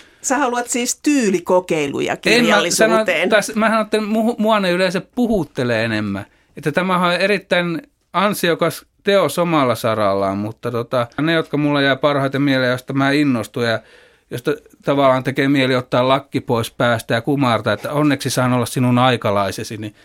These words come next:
Speaker 2: tällaiset kirjat on kyllä <laughs> jotain muuta kuin
Speaker 1: Mutta
Speaker 2: tällaista
Speaker 1: tää on
Speaker 2: laveaa epiikkaa.
Speaker 1: modernilla
Speaker 2: Mitenkään
Speaker 1: tavalla
Speaker 2: niin.
Speaker 1: vanhanaikainen.
Speaker 2: On, on, kyllä, kyllä. Ehkä tavallaan uusinta on oikeampi sana kuin jälji-,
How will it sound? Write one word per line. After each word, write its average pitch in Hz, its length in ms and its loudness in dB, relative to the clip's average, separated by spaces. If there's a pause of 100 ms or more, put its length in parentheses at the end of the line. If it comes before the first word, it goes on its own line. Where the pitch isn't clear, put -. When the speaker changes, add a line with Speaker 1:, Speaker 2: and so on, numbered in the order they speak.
(140)
Speaker 2:
tällaiset 139 360 0
kirjat 127 380 -2
on 131 60 -4 (100)
kyllä - 280 -2 (680)
<laughs> 151 180 0
jotain 160 440 0
muuta 135 500 0
kuin 107 280 -8 (240)
Speaker 1:
Mutta 247 180 4
Speaker 2:
tällaista - 240 2
Speaker 1:
tää 240 80 2
on 240 140 -4
Speaker 2:
laveaa 127 500 2
epiikkaa. 117 500 -2
Speaker 1:
modernilla 226 440 4
Speaker 2:
Mitenkään 226 300 2
Speaker 1:
tavalla 220 360 2
Speaker 2:
niin. 202 80 2
Speaker 1:
vanhanaikainen. 180 840 0
Speaker 2:
On, 262 200 4
on, 143 220 2
kyllä, 202 280 0
kyllä. 123 300 -2
Ehkä 165 280 -2 (300)
tavallaan 180 380 2
uusinta 131 640 0
on 110 200 -2
oikeampi 127 440 -2
sana 107 260 -4
kuin 117 160 -6
jälji-, 107 460 -4